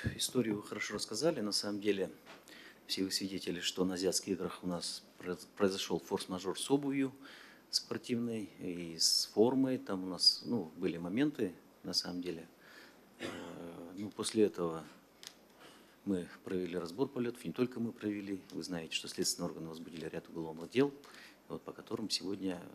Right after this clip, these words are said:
м, идёт следствие. Ну, вот суда ещё не было, поэтому комментировать, наверное, нет смысла. То, ш-, что мы делаем сегодня. Ну, вот про, э, то, что мы каким-то образом влияли, там админресурс включали и,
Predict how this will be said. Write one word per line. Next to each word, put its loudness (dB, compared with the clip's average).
м, -10
идёт -2
следствие. 2
Ну, -4
вот -6
суда 0
ещё 0
не 4
было, 0
поэтому -6
комментировать, -2
наверное, -10
нет 0
смысла. 0
То, 8
ш-, 2
что 4
мы 6
делаем 2
сегодня. 4
Ну, 10
вот 6
про, 10
э, 2
то, 2
что 4
мы 6
каким-то 2
образом 0
влияли, 6
там 0
админресурс 0
включали 4
и, -2